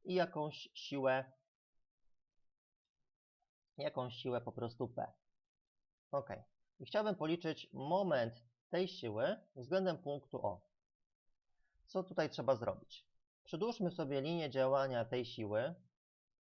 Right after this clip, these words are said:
i prostopadle do tej linii działania, przechodząc przez punkt O, rysuję moje ramię działania siły. Tutaj musi być zawsze kąt prosty.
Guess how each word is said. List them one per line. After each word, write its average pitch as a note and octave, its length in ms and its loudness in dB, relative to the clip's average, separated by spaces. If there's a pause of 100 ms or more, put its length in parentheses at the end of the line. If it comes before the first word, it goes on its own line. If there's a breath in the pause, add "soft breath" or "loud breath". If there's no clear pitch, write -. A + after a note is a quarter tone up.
(300)
i D#3 440 -2
prostopadle C#3 960 2
do C3 600 4
tej A#2+ 180 -2
linii D#3 280 -2
działania, A#2+ 600 4
przechodząc C#3+ 640 -2
przez - 260 -4
punkt A#2+ 380 -6
O, D3 360 4 (440)
rysuję D3+ 680 2 (440)
moje C3+ 580 4
ramię D#3+ 480 2
działania A#2+ 600 6
siły. A2 420 -4 (540)
Tutaj G3 260 2
musi E3+ 240 0
być C3+ 160 -2
zawsze D#3+ 300 0
kąt D3 220 -4
prosty. - 420 -2